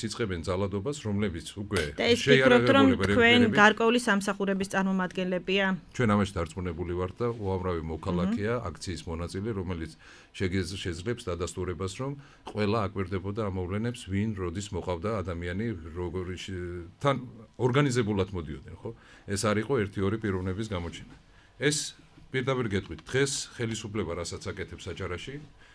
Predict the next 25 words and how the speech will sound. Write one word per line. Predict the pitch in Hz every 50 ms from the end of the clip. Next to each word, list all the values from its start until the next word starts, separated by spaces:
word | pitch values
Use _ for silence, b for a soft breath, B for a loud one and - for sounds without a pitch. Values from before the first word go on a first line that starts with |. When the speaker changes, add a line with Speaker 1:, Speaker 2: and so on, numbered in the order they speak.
| b b -
Speaker 1:
მართლაც | 101 101 110 120 120 - -
შეურაცხყოფაა, | 110 101 95 101 98 - - 92 85 - 101 98 110 120
შეურაცხყოფაა | 120 - 107 98 95 98 92 - - 90 78 - 82 80 85 85
იმის | 92 92 - - - -
ჩვენი | - - 101 95 98
მოქალაქეების, | 98 90 85 - 101 95 98 95 98 104 95 95 95 120 139 -
შეურაცხყოფაა | - - - 90 87 95 95 92 - 95 87 - 90 76 76 73
მთელი | - 101 90 92 90 92 87
აჭარის, | - 101 101 123 147 - - - b b b b b b b b b - 90
იმიტომ | 92 92 90 98 92 90
რომ | 85 - - - - - -
ის, | 117 117 113 -
რაც | - 92 85 - -
მოხდა, | 92 92 85 - - 123 135 151 156 202 208 - _
ერთადერთი | - 95 - - 107 101 104 95 - - -
ჩვენი | - - 120 107 110 104 98
მონაწილეობა | 104 104 98 101 107 98 92 92 85 78 80 73 71 - b b b b b b b _
ყოველთვის | - 107 104 101 101 107 98 101 98 90
იყო | 85 78 76
ხალხის | - 98 98 101 - 113 107 -
გვერდის, | 110 107 101 104 147 147 - -
ხალხის | 101 98 98 110 110 120
Speaker 2:
აჰა. | 131 139 147 190 180 196 180 -
Speaker 1:
ყოველთვის | 123 117 120 110 117 107 104 110
აპელირებდნენ | 101 101 113 107 110 110 104 107 101 85 92 90